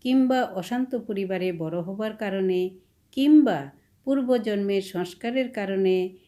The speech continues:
এবং নৈতিক শিক্ষার অভাবে মানুষ মানসিক দূষণের দ্বারা আক্রান্ত হয় এবং ক্রমে ক্রমে অমানুষ হয়ে ওঠে। এই অবস্থায় কোনো মানুষ যদি চেষ্টা করে, তবে সে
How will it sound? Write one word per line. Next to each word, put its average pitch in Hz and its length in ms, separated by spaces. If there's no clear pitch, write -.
এবং 185 520
নৈতিক 180 500
শিক্ষার 214 640
অভাবে 175 640
মানুষ 180 520
মানসিক 165 500
দূষণের 190 440
দ্বারা 214 280
আক্রান্ত 143 760
হয় 147 220
এবং 220 460
ক্রমে 170 300
ক্রমে 165 400
অমানুষ 190 560
হয়ে 214 180
ওঠে। 151 460
এই 277 240
অবস্থায় 175 720
কোনো 202 320
মানুষ 170 420
যদি 214 280
চেষ্টা 185 440
করে, 208 400
তবে 165 300
সে 214 300